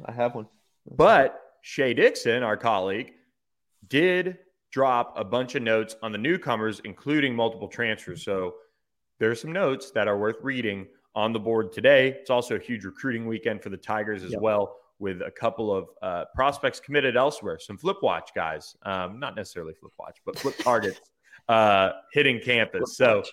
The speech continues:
Speaker 2: check out the notes on those guys that are hitting campus.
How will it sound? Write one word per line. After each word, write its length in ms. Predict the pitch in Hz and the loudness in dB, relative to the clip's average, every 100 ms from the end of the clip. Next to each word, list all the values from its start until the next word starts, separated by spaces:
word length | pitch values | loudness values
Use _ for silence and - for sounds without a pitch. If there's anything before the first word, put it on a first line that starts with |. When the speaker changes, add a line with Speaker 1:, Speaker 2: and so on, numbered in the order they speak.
| _ _ - | _ _ 2
Speaker 2:
check 220 | 156 156 | 2 6
out 180 | 139 127 | 4 2
the 80 | 120 | 0
notes 480 | 120 120 117 - - | 4 4 2 -4 -8
on 280 | 113 110 101 | -4 -2 0
those 280 | 110 110 98 | 0 0 -2
guys 520 | 98 95 90 87 - _ _ - | -2 -2 -2 -6 -10 _ _ -2
that 160 | 101 | 0
are 100 | 92 | 0
hitting 400 | 82 113 107 98 | 2 2 2 0
campus. 560 | - 135 147 143 123 | -4 0 0 0 -4